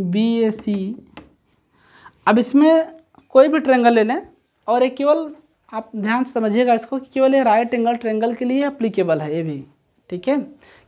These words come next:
किसी में भी नहीं लगा सकते हम लोग, किसी भी ट्रायंगल में ऐसा नहीं कि कोई भी ट्रायंगल दिखे उसमें पाइथागोरस लगा दो, ऐसा नहीं होता इसमें, ठीक है। ये किसी मतलब समकोण त्रिभुज में ही, केवल समकोण त्रिभुज के लिए ही बनाया गया है,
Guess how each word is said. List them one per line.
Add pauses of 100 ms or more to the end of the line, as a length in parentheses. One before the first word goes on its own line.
किसी
में
भी
नहीं
लगा
सकते
हम
लोग,
किसी
भी
ट्रायंगल
में
ऐसा
नहीं
कि
कोई
भी
ट्रायंगल
दिखे
उसमें
पाइथागोरस
लगा
दो, (840)
ऐसा
नहीं
होता
इसमें, (160)
ठीक
है। (480)
ये
किसी (600)
मतलब
समकोण
त्रिभुज
में
ही,
केवल
समकोण
त्रिभुज
के
लिए
ही
बनाया
गया
है,